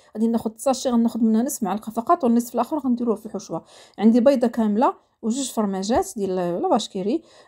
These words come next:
عندي واحد خمسة وسبعين مليلتر ديال، آه،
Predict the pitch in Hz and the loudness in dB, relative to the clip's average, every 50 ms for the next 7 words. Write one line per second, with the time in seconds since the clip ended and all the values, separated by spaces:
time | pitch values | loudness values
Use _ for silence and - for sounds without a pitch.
0 | - - 214 226 240 247 240 - 240 - - 240 240 320 339 330 - 233 226 240 | -4 2 4 6 6 6 4 4 2 2 2 2 2 0 -2 -2 0 0 0 0
1 | 269 262 - 254 247 240 240 233 240 254 254 233 226 233 285 - - - - - | 0 0 0 0 0 0 0 2 2 4 4 4 4 4 2 2 2 0 -2 -2
2 | 302 - - - - _ _ - 208 247 247 240 233 233 233 226 226 220 220 214 | -12 -20 -20 -20 -20 _ _ -8 -2 2 4 4 4 6 6 6 6 6 6 4
3 | 214 208 202 190 185 131 123 - | 4 4 2 0 -2 -6 -10 -14